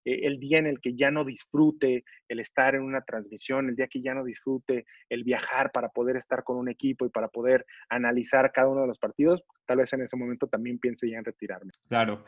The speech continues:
Speaker 2: es súper importante disfrutar de lo que hacemos, porque la pasión
Speaker 1: Sin
Speaker 2: por
Speaker 1: duda.
Speaker 2: lo que haces te va a ayudar a ver que los límites son mentales.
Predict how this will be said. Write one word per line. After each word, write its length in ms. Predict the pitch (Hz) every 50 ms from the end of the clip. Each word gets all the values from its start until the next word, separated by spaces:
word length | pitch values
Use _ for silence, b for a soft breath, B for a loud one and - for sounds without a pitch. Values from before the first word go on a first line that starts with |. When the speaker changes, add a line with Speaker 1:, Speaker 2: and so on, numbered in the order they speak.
| b b b b
Speaker 2:
es 140 | 120 113 -
súper 240 | 139 135 139 143 139
importante 560 | 131 117 110 113 113 113 117 117 117 113 123
disfrutar 560 | 123 117 110 - - 120 117 117 127 120 117
de 80 | 123 127
lo 60 | 110
que 80 | -
hacemos, 480 | 110 - - - 123 120 117 117 127 131
porque 260 | - - 113 - 120
la 140 | 113 113 -
pasión 320 | 123 120 - - 151 151
Speaker 1:
Sin 80 | 151 147
Speaker 2:
por 100 | 143 135
Speaker 1:
duda. 100 | 131 -
Speaker 2:
lo 60 | -
que 80 | - 127
haces 480 | 123 123 120 - 139 131 143 156 151
te 80 | - 120
va 80 | 110 117
a 40 |
ayudar 440 | 123 127 127 131 131 127 127 135 139 B B B B B
a 100 | B 131
ver 180 | 127 143 147 143
que 100 | 151 165
los 180 | 156 139 131 123
límites 460 | 139 151 160 156 147 151 156 156 156
son 180 | - 151 143
mentales. 760 | 147 147 139 139 139 139 135 117 101 101 98 - - - -